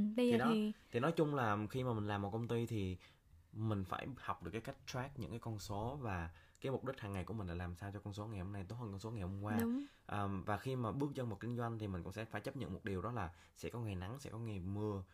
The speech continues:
Speaker 2: sẽ có
Speaker 1: Ừ.
Speaker 2: những ngày bão và cũng có những ngày rất là đẹp trời. Ờm, đó là một cái điều mà công việc chín giờ đến năm giờ sẽ mang lại cho các bạn, đó là ngày nào cũng là một ngày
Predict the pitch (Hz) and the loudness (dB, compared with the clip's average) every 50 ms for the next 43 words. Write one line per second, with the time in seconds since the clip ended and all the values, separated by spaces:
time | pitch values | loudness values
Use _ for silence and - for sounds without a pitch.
0 | - - - - - - 226 226 214 214 208 - 120 113 107 95 92 92 - - | -20 -20 -20 -10 2 4 6 6 6 4 2 0 0 -2 -2 -2 -2 -2 -2 -2
1 | - - 101 139 139 123 98 - - 67 98 104 123 131 104 76 113 117 101 87 | -2 -2 -4 -4 -4 -6 -6 -6 -8 -10 -8 -6 -6 -6 -6 -6 -6 -4 -4 -4
2 | 87 82 82 90 - 110 - 110 98 90 85 - - 90 82 82 78 73 - - | -4 -6 -8 -10 -10 -6 -4 -4 -4 -4 -6 -6 -4 -2 -2 -2 -2 -4 -8 -14
3 | - _ _ _ _ - - 92 92 90 90 90 87 - - 101 113 135 156 143 | -20 _ _ _ _ -8 -4 -2 0 0 0 0 -2 0 2 4 4 4 4 2
4 | 120 107 98 87 - 120 139 123 110 104 98 95 90 92 92 92 90 85 85 - | 0 0 -2 -2 -2 -2 0 2 2 2 2 2 0 0 -2 -2 -2 -2 -4 -6
5 | - - 110 110 107 107 95 101 90 - - - _ _ _ _ - - 123 120 | -6 -4 -4 -2 -2 0 0 -2 -2 -2 -6 -16 _ _ _ _ -4 -2 -2 0
6 | 139 151 147 131 104 90 87 95 101 117 117 107 101 101 95 95 87 85 80 82 | 0 -2 -2 0 0 0 0 -2 -4 -4 -6 -6 -4 -4 -4 -4 -4 -4 -6 -6
7 | - - - - - - _ - - - 73 107 117 110 104 104 101 95 80 - | -10 -12 -20 -20 -20 -20 _ -8 -4 -4 -2 -2 -2 -2 -2 -2 -4 -4 -6 -6
8 | - 104 110 120 120 110 101 62 - - - - 95 117 120 110 90 85 - - | -6 -6 -6 -6 -6 -6 -6 -6 -6 -6 -6 -4 -4 -2 -2 -2 -4 -4 -6 -12
9 | - - _ _ _ _ _ _ _ _ _ _ _ _ _ _ _ _ 98 98 | -20 -20 _ _ _ _ _ _ _ _ _ _ _ _ _ _ _ _ -4 -2
10 | 92 90 87 87 85 85 82 80 85 90 90 104 107 107 98 90 - - - 87 | -2 -2 0 -2 -2 -2 -4 -4 -6 -8 -8 -8 -6 -6 -6 -6 -6 -6 -6 -6
11 | 87 87 82 80 78 78 78 | -4 -2 -4 -4 -4 -8 -10